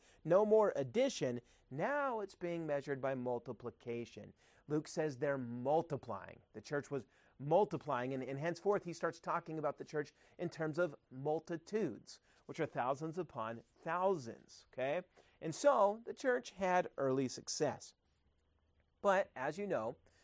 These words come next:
when you have growth like this, you know, and you have this success,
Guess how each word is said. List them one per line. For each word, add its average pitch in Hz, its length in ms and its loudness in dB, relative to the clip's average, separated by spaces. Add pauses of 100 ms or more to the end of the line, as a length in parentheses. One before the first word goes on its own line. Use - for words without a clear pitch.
(260)
when 127 140 -6
you 143 100 -2
have 151 400 -2
growth 151 680 4
like 107 300 -6
this, 87 500 -10 (440)
you 147 100 -4
know, 131 200 2
and 127 100 0
you 123 60 0
have 156 240 4
this 185 160 6
success, 214 800 4